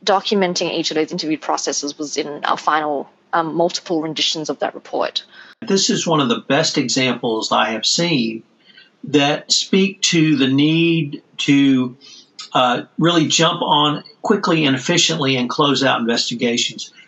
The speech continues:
Speaker 2: Because if what appeared to be a relatively straightforward rec-, uh, revenue rec, rev rec issue had not been investigated,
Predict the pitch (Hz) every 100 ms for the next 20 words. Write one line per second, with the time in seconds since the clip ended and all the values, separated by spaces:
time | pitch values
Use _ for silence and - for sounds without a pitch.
0 | _ - 147 151 147 143 120 - 147 131
1 | - - 147 151 _ 151 151 156 156 -
2 | 240 247 185 156 147 139 147 139 139 160
3 | 170 - 143 131 - 151 - - 135 123
4 | 117 95 147 147 135 - - 120 120 156
5 | 147 127 139 151 135 - - 143 131 135
6 | 139 135 - 131 - 117 110 113 _ -
7 | - _ - 135 139 143 160 - 143 143
8 | 139 135 127 117 147 - 151 123 117 117
9 | 117